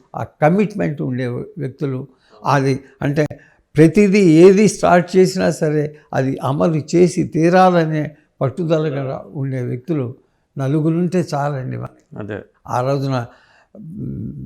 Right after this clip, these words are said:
Speaker 1: పొట్టి శ్రీరాములు గారి గురించి గాంధీ గారు అన్నారు, "శ్రీరాములు గారిలాగా నలుగురు, పది మంది ఉంటే చాలు, భారతదేశానికి స్వాతంత్రం వస్తుందని." స్వా-, భారతదేశం పురోగమించాలంటే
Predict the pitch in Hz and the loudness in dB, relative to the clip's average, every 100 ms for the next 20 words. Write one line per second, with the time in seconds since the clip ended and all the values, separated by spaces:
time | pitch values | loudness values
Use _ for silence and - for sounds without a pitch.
0 | - 147 139 175 - 156 160 147 143 135 | -4 -2 2 2 0 -2 0 0 -2 -2
1 | 135 131 131 135 135 139 123 139 _ _ | -2 -4 -4 -6 -6 -4 -6 -8 _ _
2 | 143 127 151 151 151 139 127 127 123 110 | -4 -2 2 2 2 0 -2 -6 -6 -8
3 | 143 _ _ _ _ _ - 151 143 156 | -14 _ _ _ _ _ -4 -2 0 0
4 | 151 139 135 135 131 131 131 123 123 127 | 0 -2 -4 -4 -4 -4 -4 -6 -4 -4
5 | 123 135 139 143 151 143 135 139 120 131 | -4 -4 -2 -2 -2 -4 -4 -6 -4 -6
6 | 135 120 113 143 143 135 131 135 123 120 | -6 -6 -4 -4 -4 -6 -6 -6 -8 -10
7 | - 127 139 147 135 135 117 113 180 147 | -8 -8 -6 -6 -6 -8 -10 -14 -18 -14
8 | 151 143 - _ _ _ _ _ _ - | -14 -16 -20 _ _ _ _ _ _ -4
9 | 120 143 143 120 135 160 170 165 151 151 | -2 -2 -4 0 2 2 2 0 0 -4
10 | 113 185 202 226 220 214 190 175 165 160 | 0 4 10 10 8 4 2 2 2 2
11 | 160 175 143 156 | 0 2 2 0